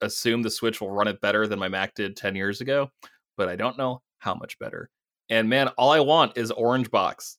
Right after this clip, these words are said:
on <laughs> PlayStation four, PlayStation five. Just update the frickin' Orange Box, man. Give me all them games. I think Team Fortress two might be more popular now than it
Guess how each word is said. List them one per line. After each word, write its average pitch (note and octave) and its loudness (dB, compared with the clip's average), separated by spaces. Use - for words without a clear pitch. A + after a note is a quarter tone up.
on G#2+ -2
<laughs> - -12
PlayStation - 2
four, B2 0
PlayStation A2 -4
five. G2+ -2
Just - -14
update B2 -2
the G#2 -4
frickin' A#2+ 0
Orange A2+ 0
Box, F2+ 0
man. G#2 -4
Give G#2+ -6
me B2+ 0
all G#2 4
them A2+ 2
games. G#2 -2
I B2+ 6
think A#3+ 0
Team G3 2
Fortress F3+ 0
two F3 4
might A2 4
be B2+ 0
more G#2 0
popular F#2 0
now E2+ -4
than F2+ -8
it E2 -10